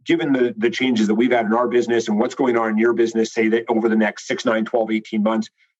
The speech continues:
what are some additional opportunities where we might be able to support you and, and your team?"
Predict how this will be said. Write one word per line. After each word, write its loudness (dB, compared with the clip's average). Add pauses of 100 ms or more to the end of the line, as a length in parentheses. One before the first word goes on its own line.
(220)
what 2
are 0
some 0
additional 0
opportunities -2
where 0
we -2
might -2
be 2
able 0
to -4
support -4
you 2
and, -8
and -2
your -4
team?" -4